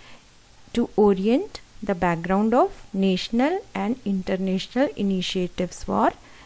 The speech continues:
inclusive education. After completing this course, students would be able to understand the concept of inclusive education. They will be able to differentiate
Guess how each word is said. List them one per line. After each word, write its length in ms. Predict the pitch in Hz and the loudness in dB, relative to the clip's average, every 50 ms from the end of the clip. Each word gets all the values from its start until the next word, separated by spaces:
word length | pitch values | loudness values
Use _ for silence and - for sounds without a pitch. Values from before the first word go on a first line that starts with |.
| - - | -10 -4
inclusive 580 | 202 196 190 - 190 190 185 175 165 180 175 | -4 -4 -2 -2 -2 -2 -2 -2 -2 -2 -2
education. 520 | 165 165 - 180 170 - 185 170 170 - - - - - - - - - - - - - - - - - - - - - - - - - - - - - - - - | -2 -4 -4 -6 -6 -6 -6 -6 -6 -8 -12 -18 -20 -18 -12 0 0 0 2 2 -2 -4 -4 -6 -6 -4 -6 -6 -4 -2 -4 -4 -2 -2 -4 -4 -4 -8 -2 2 4
After 360 | 247 269 320 - - 403 392 | 4 4 4 2 0 -2 -2
completing 640 | - - 269 254 247 - 233 240 233 - 339 339 339 | 2 2 2 2 2 2 0 0 0 0 0 0 4
this 220 | 285 262 254 - | 4 4 4 2
course, 460 | - - 220 214 214 285 339 - - - - - - - - | 0 0 2 4 4 4 2 0 -4 -8 -14 -20 -20 -14 -6
students 680 | - - - - 302 320 311 330 349 370 359 - - | -6 -6 -2 0 0 2 4 4 2 2 2 0 2
would 220 | - 254 262 226 233 | 2 2 2 4 2
be 160 | 277 294 - | 0 0 0
able 400 | - 220 214 208 190 202 247 269 269 | 0 0 0 2 4 4 4 4 4
to 280 | - 320 330 381 427 - - - - - - - - | 2 2 2 2 2 0 -4 -12 -20 -20 -20 -6 -2
understand 800 | 214 208 208 214 220 269 302 - - - 262 226 214 214 214 214 | 0 2 2 6 6 6 6 4 2 2 2 2 2 2 2 0
the 80 | 262 262 | 0 0
concept 640 | - - 208 190 190 190 - - 220 220 - - - | 0 0 0 2 2 2 2 2 2 0 0 2 4
of 260 | 254 269 302 - - - | 6 6 4 2 -2 0
inclusive 600 | 233 220 220 - 226 220 220 220 208 233 233 202 | 0 0 0 0 0 0 2 2 2 2 2 2
education. 680 | 196 170 - 175 - - 165 160 - - - 160 170 175 - - - - - - - - - - | 2 0 -2 -6 -6 -4 -4 -4 -4 -6 -6 -8 -10 -10 -12 -16 -20 -20 -20 -20 -20 -18 -12 -2
They 200 | 185 214 220 226 | 2 2 4 4
will 140 | 233 240 220 | 4 2 2
be 200 | 220 254 254 - - | 2 2 0 2 4
able 400 | - 190 190 180 170 220 254 277 | 4 6 6 6 6 4 4 4
to 160 | - - 311 | 2 0 0
differentiate 880 | 226 214 208 - - 185 190 190 190 - - 185 185 196 214 269 269 - | 2 0 0 0 0 0 0 0 0 -2 -2 -2 -2 0 0 -2 -2 -6